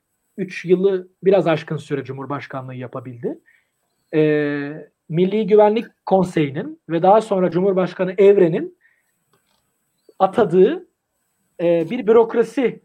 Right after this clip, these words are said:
büyük oranda, e, doksanlarda halen hakimdi. Yirmi sekiz Şubat bile eğer bürokrasi öyle olmasaydı çok mümkün olmayabilirdi eğer Özal Cumhurba-, çünkü zaten şuna geliyor olay, bakın. Günün sonunda bütün bu olay ku-, e, kurumların ne kadar önemli olduğuna geliyor.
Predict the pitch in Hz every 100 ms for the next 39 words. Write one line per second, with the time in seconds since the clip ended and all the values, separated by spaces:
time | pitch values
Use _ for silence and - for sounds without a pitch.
0 | _ 170 208 208 180 156 143 139 120 _
1 | _ _ 160 160 156 151 147 165 165 185
2 | 165 160 165 208 247 226 262 202 190 214
3 | 190 123 - _ _ _ - 160 185 202
4 | 214 294 254 208 190 190 175 170 180 170
5 | 160 175 180 170 185 165 170 185 202 226
6 | 302 285 180 - _ - 202 196 180 180
7 | 185 175 175 170 185 262 170 147 156 156
8 | _ _ - 165 160 156 156 165 160 170
9 | 185 214 - _ _ _ - 185 185 -
10 | 214 254 233 185 147 139 139 143 127 _
11 | 147 196 285 - 214 202 302 359 - _
12 | 185 - 311 269 220 277 294 226 208 214
13 | - 190 175 170 185 202 226 262 240 233
14 | 220 202 196 196 190 165 175 160 135 120